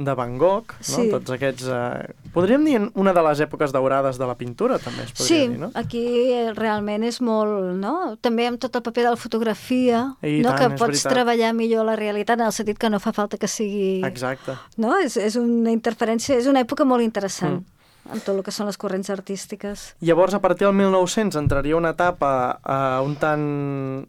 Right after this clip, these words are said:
Speaker 1: rara per
Speaker 2: Més
Speaker 1: mi,
Speaker 2: divertida,
Speaker 1: <laughs>
Speaker 2: sí.
Speaker 1: que és el cubisme i el surrealisme,
Speaker 2: Sí,
Speaker 1: eh?
Speaker 2: tot el que
Speaker 1: De
Speaker 2: són les avantguardes.
Speaker 1: Sí, de Picasso i Dalí.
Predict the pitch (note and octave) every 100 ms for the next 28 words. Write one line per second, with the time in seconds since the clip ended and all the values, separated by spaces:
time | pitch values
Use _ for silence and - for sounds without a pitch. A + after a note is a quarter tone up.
0 | _ D#3 - F#3 F#3 F3+ G#3+ C3+ - D#3+
1 | G3 B3 A#3 G3 C4 A3+ A#3 C#4+ F3+ -
2 | G3 C#3+ D3+ D3 C#3+ D#3+ D3+ C#3 C3 B2
3 | - B2+ B2 C#3+ E3+ E3+ G3 C4+ A3+ A3+
4 | A#3+ A#3 C#3+ B3+ C4 A#3+ G#3+ G#3+ A3 B3+
5 | C4 A#3 D#4 - - - C3+ D#3+ C#3+ C3+
6 | - C#3+ C3+ D3 C3+ C#3+ F3+ C4